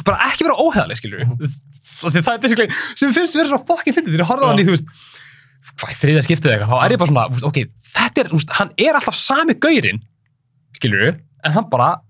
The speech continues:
Speaker 1: það sem heldur honum svona gangandi, hann bara, ekki vera óheiðarlegur.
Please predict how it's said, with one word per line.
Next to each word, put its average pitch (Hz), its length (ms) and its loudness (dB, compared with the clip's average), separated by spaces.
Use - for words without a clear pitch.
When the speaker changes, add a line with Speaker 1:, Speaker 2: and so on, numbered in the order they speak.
Speaker 1:
það - 440 -6
sem 214 160 -4
heldur 262 360 0
honum 202 140 0
svona 233 220 0
gangandi, 220 340 2
hann 139 140 2
bara, 151 160 2
ekki - 260 -2
vera 220 120 -2
óheiðarlegur. 226 480 0